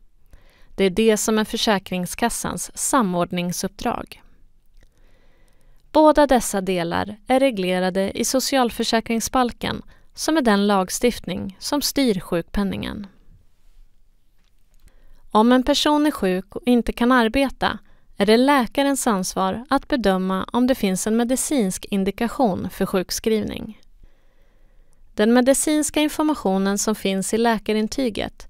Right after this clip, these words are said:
är ett viktigt underlag för Försäkringskassans beslut om sjukpenning. Läkarens bedömning i underlaget innebär dock ingen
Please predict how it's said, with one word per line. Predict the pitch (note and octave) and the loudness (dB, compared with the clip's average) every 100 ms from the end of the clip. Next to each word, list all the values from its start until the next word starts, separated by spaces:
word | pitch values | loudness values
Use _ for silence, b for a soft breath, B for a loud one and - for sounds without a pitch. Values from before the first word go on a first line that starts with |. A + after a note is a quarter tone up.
| b b b | b b b
är | A#3+ | 2
ett | C#4+ - | 2 0
viktigt | D4 - D#4+ - | -2 0 -2 2
underlag | A#3 F3+ F3 F3+ - G3+ - | 2 2 -2 -2 -4 -10 -4
för | - | 0
Försäkringskassans | C#4+ D4 - G3 - F#3 - - A#3 - F3+ F3+ - | 2 2 0 0 -2 -6 -4 0 0 0 -6 -6 -4
beslut | F3+ - B3+ F#3 - - - | -4 0 0 -2 -12 -20 -12
om | - G3 | -4 -2
sjukpenning. | F#3+ F3+ - G#3 F#3 - F#3+ - - - - - - - - - _ - - - - - - | -2 -4 -4 -4 -4 -8 -12 -16 -20 -20 -20 -20 -20 -20 -20 -20 _ -20 -20 -20 -20 -20 -6
Läkarens | B3 C#4+ D4+ - D#4+ D#4 - | 4 6 6 4 4 4 4
bedömning | D4 G#3 F#3+ F#3+ F#3+ G3 | 2 4 4 4 2 2
i | G3 | 2
underlaget | F3+ F3+ F3 F3 - - - - _ - | 2 0 0 -2 -4 -6 -10 -20 _ 2
innebär | A3 G3+ G#3+ A#3 | 4 4 4 4
dock | G#3 - | 4 2
ingen | B3 G#3+ A3 | 2 2 0